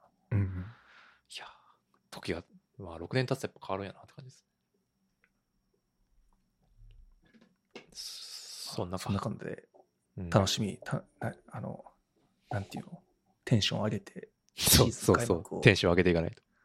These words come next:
Speaker 2: 待って。
Speaker 1: はい。エンジン温めていかないとね。<laughs> いかんなって言ってました。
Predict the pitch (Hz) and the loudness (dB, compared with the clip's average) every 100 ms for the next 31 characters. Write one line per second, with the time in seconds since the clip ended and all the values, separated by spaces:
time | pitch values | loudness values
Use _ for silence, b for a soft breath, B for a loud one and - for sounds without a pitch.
0 | _ - - - - - - _ _ - | _ -2 -2 -4 -10 -10 -10 _ _ -6
1 | 90 82 139 - 113 101 87 87 90 87 | -4 -4 -10 2 4 6 6 6 6 4
2 | 90 104 - _ _ - - - - - | 0 -6 -12 _ _ -20 -20 -20 -16 -10
3 | - - - - _ _ - - - _ | -8 -10 -12 -20 _ _ -20 -20 -20 _
4 | - 156 - - - - _ - - - | -12 -10 -10 -14 -20 -20 _ -20 -20 -20
5 | - | -20